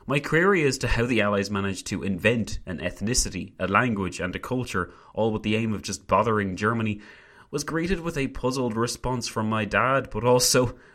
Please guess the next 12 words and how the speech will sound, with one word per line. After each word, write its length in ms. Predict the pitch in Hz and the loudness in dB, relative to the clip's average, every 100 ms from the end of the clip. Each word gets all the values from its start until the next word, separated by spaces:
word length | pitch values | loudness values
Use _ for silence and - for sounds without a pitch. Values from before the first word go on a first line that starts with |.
| - | -6
much 400 | 110 117 - - | -2 -2 -4 -8
appreciated 880 | - 117 - 95 - 90 80 85 82 | -10 -6 -4 -4 -4 -4 -4 -6 -8
patience. 500 | 107 104 - 82 - _ _ _ - | -6 -6 -6 -10 -12 _ _ _ 2
Dad 240 | 110 110 110 | 6 8 6
explained 540 | - - 113 127 127 | -2 0 0 0 -2
in 100 | 98 | -2
his 220 | 92 85 | -4 -4
infinite 460 | - 120 - 98 90 | -2 -2 -2 -4 -2
wisdom 400 | 101 101 95 90 - - | -2 0 -4 -4 -12 -14
that 160 | - 143 | -6 -2
Poland 420 | 160 190 247 165 - | 0 2 0 -2 -2
wasn't 400 | 104 117 113 | 0 2 0